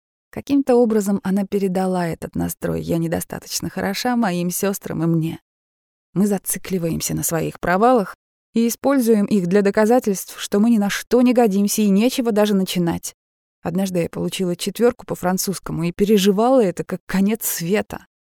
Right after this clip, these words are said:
Мама старается быть позитивной, но все её усилия сводятся на нет одним неосторожным замечанием.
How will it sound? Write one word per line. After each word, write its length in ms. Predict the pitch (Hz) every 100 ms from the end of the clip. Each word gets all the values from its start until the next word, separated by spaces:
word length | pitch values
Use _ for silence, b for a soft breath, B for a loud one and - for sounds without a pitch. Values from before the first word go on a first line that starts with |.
| _ _ _ _ _
Мама 220 | 226 285
старается 640 | 285 - 240 254 247 - 180
быть 240 | 165 -
позитивной, 680 | 165 170 - 196 165 156 - _ _ _ _
но 140 | - 220
все 280 | - 254 240
её 140 | 226
усилия 520 | 226 - 269 247 196
сводятся 460 | - 226 226 220 196
на 140 | 208
нет 220 | 233 277 -
одним 380 | 196 190 262 262
неосторожным 640 | 226 - 220 226 208 196
замечанием. 760 | 185 185 - 170 170 - -